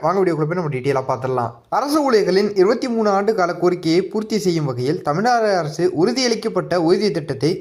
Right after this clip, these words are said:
அறிவித்துள்ளதாக முதலமைச்சர் மு க ஸ்டாலின் கடந்த மூணாம் தேதி வந்து பாத்தீங்கன்னா தெரியப்படுத்தியிருந்தாங்க. அதை தொடர்ந்து வந்து பார்க்கும்போது இந்த திட்டத்தின் மூலம்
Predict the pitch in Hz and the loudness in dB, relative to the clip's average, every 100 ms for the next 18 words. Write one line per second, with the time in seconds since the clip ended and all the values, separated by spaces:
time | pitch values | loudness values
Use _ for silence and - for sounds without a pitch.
0 | 147 156 220 214 196 147 131 156 151 170 | -2 -2 -2 0 0 0 -2 -2 -2 -2
1 | 190 196 185 165 170 185 147 143 160 226 | 0 0 -2 -4 -4 -6 -2 0 0 -2
2 | - _ - 180 214 220 196 208 214 214 | -8 _ -4 0 2 2 2 0 0 0
3 | 190 175 175 175 160 147 175 175 165 185 | 0 2 0 0 -4 -2 -2 0 0 0
4 | 165 156 143 127 131 214 247 - _ - | -2 -2 -2 -2 -2 -4 -6 -16 _ -2
5 | 226 254 277 285 277 226 185 165 156 143 | -2 0 0 2 0 0 -2 -2 -4 0
6 | 175 170 160 151 180 277 285 233 190 170 | 2 2 0 -2 -4 -2 -2 -2 -2 -4